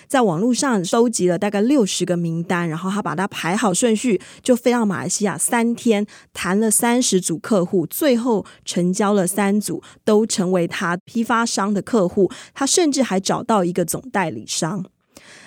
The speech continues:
那这一年呢，他除了就是自己开着一台车到处的卖材料，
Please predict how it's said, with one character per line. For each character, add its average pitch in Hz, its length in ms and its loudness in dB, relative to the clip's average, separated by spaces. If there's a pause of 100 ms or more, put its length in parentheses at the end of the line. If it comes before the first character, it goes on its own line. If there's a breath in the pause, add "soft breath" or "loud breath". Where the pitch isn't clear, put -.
那 311 80 4
这 311 220 4
一 320 80 4
年 214 320 4
呢， 202 220 2
他 220 260 -4
除 190 300 -2
了 196 280 4
就 202 160 0
是 190 280 2
自 262 200 0
己 220 140 0
开 - 240 0
着 208 120 2
一 226 100 4
台 220 200 0
车 202 400 2
到 208 240 2
处 208 280 0
的 131 400 -2
卖 226 180 0
材 180 220 -2
料， 214 420 6